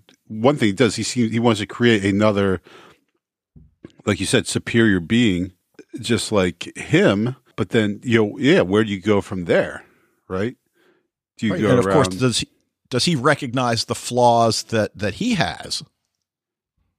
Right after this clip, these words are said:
Speaker 1: Yeah, e-, exactly. N-, doesn't seem to be big on self-reflection. Um, <laughs> you know, he, uh, you know, he doesn't really,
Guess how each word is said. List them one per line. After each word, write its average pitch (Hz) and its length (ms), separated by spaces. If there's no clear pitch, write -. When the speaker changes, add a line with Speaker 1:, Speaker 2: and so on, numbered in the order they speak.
Speaker 1:
Yeah, 170 460
e-, 151 180
exactly. 113 720
N-, 120 300
doesn't 135 380
seem 143 340
to 131 120
be 117 240
big 117 340
on 110 200
self-reflection. 127 960
Um, 101 300
<laughs> - 380
you 117 120
know, 120 280
he, 113 1080
uh, 95 140
you 107 80
know, 98 280
he 107 300
doesn't 107 320
really, 107 500